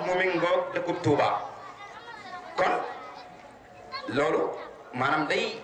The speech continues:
eh, maanaam, day, day, day jub ci ne ñun dañoo war di dellu ci, maanaam, mag ñi, ndax mag ñi suñu Borom dafa dogal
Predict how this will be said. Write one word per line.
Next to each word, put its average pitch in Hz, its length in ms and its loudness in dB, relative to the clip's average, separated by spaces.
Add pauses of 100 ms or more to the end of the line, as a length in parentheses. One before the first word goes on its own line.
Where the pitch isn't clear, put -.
(160)
eh, 110 320 -4 (140)
maanaam, 185 400 4 (640)
day, 190 340 2 (1800)
day, 185 300 2 (680)
day 180 180 4
jub - 140 2
ci 233 100 2
ne 185 120 4 (760)
ñun 247 220 4
dañoo 196 300 4
war 214 200 4
di 208 80 0
dellu 196 320 2
ci, 294 200 -2 (200)
maanaam, 180 320 2
mag 208 180 2
ñi, 160 120 -4 (180)
ndax - 200 0
mag 208 160 2
ñi 196 180 4 (180)
suñu 156 200 2
Borom 185 160 6
dafa 190 160 6
dogal 185 260 6